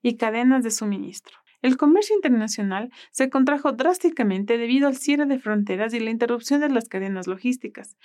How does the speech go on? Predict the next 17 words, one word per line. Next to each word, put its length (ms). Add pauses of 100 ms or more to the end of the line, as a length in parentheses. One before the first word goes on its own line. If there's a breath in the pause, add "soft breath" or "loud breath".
(280 loud breath)
Industrias 580
como 220
la 100
automotriz 720
y 60
la 140
tecnológica 840 (240 loud breath)
enfrentaron 560
una 120
escasez 480
de 100
insumos, 500 (240 loud breath)
lo 180
que 180
ralentizó 720
la 140
producción. 640